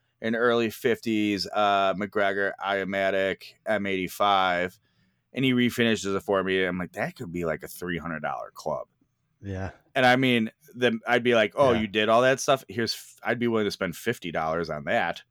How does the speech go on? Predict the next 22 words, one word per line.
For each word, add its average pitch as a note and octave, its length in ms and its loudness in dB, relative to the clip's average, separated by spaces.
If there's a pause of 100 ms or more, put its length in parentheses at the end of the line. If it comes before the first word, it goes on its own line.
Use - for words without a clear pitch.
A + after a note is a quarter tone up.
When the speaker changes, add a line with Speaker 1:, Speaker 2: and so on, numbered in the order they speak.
(140)
Speaker 1:
<laughs> C#3 220 -4
You A3 100 6
know, D#3+ 120 6
and C3+ 80 2
he'd A#2+ 40 2
be G#2+ 60 2
Speaker 2:
Yeah, G2+ 80 0
Speaker 1:
like, - 180 -6
"What? D#3 120 0
Speaker 2:
right. B2+ 220 4
Speaker 1:
No." F2+ 320 -2 (840)
But E3 280 10
so D3+ 320 8
sure D#3 220 4
enough, C#3+ 180 8
he C3+ 80 4
replies A#2+ 420 4
to A#2 60 -4
me A2+ 180 2
with A2 180 2
these A2+ 200 -2
two, C3 500 0